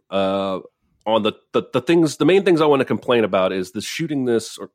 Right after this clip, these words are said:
editing this out of order, um, which I think accomplishes a lot more to Greta Gerwig than it does to the viewer. Um, <clears throat>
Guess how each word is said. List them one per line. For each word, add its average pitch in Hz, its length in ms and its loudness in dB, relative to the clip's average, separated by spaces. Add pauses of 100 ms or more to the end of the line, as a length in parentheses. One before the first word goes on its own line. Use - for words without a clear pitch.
(140)
editing 151 300 0
this 117 180 0
out 92 200 0
of 82 80 -6
order, 73 360 -14 (560)
um, 92 480 -2 (220)
which - 360 -4 (680)
I 139 120 0
think 127 280 0
accomplishes 117 560 -2
a 98 60 -8
lot 107 300 0
more 98 480 0 (500)
to 107 80 -6
Greta 98 240 -2
Gerwig 101 420 0
than 92 140 -2
it 90 100 -10
does 95 300 -2
to 98 100 -4
the 82 80 -8
viewer. 80 480 -12 (400)
Um, 85 540 -6
<clears throat> 113 300 -2